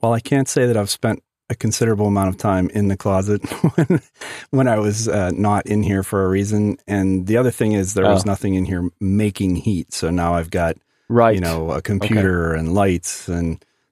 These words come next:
Speaker 1: things that are, you know, generating heat. So, um, I've heard that people with, you know, home studios and soundproofed rooms and things like that, it's difficult because the whole point is that you want it to be quiet and not have fan noise,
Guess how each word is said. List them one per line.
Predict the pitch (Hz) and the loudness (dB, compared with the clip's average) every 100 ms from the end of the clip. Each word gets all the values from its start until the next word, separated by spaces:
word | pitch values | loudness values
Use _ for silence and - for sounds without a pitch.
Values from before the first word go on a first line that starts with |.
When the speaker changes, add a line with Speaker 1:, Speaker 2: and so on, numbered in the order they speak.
| _ - | _ -2
Speaker 1:
things | 120 104 92 90 82 | 2 2 2 2 -2
that | 95 85 | -2 0
are, | 82 82 _ _ _ | 0 -4 _ _ _
you | - | -6
know, | 80 - | -6 -4
generating | 113 98 92 90 85 | 0 0 2 0 0
heat. | 90 101 85 - | 0 0 -2 -6
So, | - 92 90 90 _ _ _ _ _ _ - | -4 0 0 0 _ _ _ _ _ _ -2
um, | 127 131 131 123 | 0 2 0 0
I've | 147 143 - | 0 0 0
heard | 160 156 | 0 2
that | 143 143 - - | 0 -2 -4 -4
people | 135 127 127 | -2 0 0
with, | 117 117 - _ _ 135 | 2 0 -2 _ _ -2
you | |
know, | 113 107 104 - - | 0 0 -4 -8 -4
home | 123 120 117 113 - | 0 2 2 0 -2
studios | - 120 120 117 113 107 | -2 0 2 2 0 0
and | 101 104 101 | 0 0 0
soundproofed | - 107 104 107 104 98 _ _ _ - 127 113 - | 0 0 2 2 0 -2 _ _ _ -2 0 0 -2
rooms | 113 117 110 104 | 0 2 2 2
and | 101 | 0
things | 110 104 | 0 0
like | 101 95 | 0 0
that, | 101 98 90 | 0 2 0
it's | 92 - | -2 -6
difficult | - 110 98 - 95 85 | -4 -4 -4 0 0 0
because | 92 - 98 95 - _ _ _ - | -6 -2 -2 -2 -6 _ _ _ -4
the | 113 | 0
whole | 95 | 0
point | - 170 123 | 2 2 4
is | 104 104 | 0 0
that | 95 | 0
you | 101 | 0
want | 98 | 0
it | - | -2
to | |
be | 95 | -8
quiet | - 110 98 87 92 - _ - | -6 -2 0 0 -4 -8 _ -4
and | 92 95 | 0 2
not | 104 98 | 2 2
have | 90 | 0
fan | - 156 139 98 | 0 2 2 2
noise, | 92 92 | 0 0